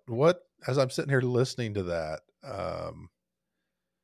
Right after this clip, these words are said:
how much hurt do we have around us all the time that we don't, we don't even know?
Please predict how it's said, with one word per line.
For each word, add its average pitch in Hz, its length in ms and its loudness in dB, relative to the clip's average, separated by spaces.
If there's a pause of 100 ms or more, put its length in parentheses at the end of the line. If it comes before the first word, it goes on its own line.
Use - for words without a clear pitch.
(800)
how 202 100 -12
much 254 220 -4
hurt 117 440 2
do 104 100 0
we 104 180 0
have 92 360 0
around 90 460 -4
us 82 160 -10
all 95 200 -2
the 90 80 -6
time 87 320 -6
that - 120 -8
we 90 120 -8
don't, 82 240 -6 (120)
we 107 140 -6
don't 110 160 -4
even 95 260 -6
know? 80 300 -6